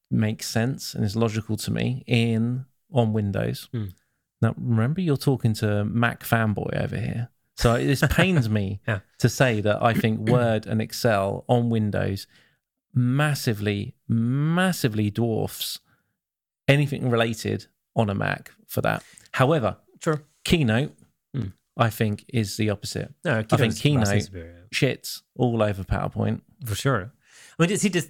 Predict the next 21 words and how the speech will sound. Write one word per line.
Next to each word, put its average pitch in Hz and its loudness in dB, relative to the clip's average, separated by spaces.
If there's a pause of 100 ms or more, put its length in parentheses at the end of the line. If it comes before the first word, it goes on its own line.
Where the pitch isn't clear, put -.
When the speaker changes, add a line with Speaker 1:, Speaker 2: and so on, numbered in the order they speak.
Speaker 2:
the 143 -8
thing, 220 0
you 165 -8
know, 147 0
my 165 0
issue 151 -2
with, 117 -2 (300)
and 156 2
I'm 175 2
not, 190 0
like, 117 -6
you 147 -4
know, 113 -4
I'm 120 -2
not 143 -2
one 139 0
of 120 0
these 107 -4
people 104 -6
who, 98 -8
like, 95 -12